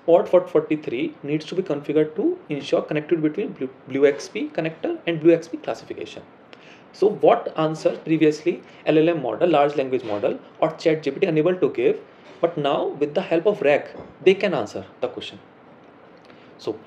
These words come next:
how rag is working? We will go deep inside the architecture. First one and the second one. First part is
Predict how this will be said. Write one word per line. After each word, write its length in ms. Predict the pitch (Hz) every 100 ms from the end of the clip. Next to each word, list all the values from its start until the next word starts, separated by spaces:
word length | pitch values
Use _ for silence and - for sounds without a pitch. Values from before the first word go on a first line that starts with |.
| - - - -
how 360 | 151 202 226 - - - - - - -
rag 220 | 147 156
is 120 | 196
working? 440 | 131 131 123 107 98 - - - -
We 100 | 143
will 120 | 160 180
go 300 | 165 220 - -
deep 180 | 139 170
inside 260 | 160 151 147
the 120 | -
architecture. 540 | 135 - 107 - - - - - - - - - - - - -
First 340 | - 170 175 -
one 160 | 320 -
and 100 | 165
the 60 |
second 320 | 160 - 107 95
one. 120 | 101 -
First 300 | 180 190 -
part 220 | 180 180
is 300 | 247 -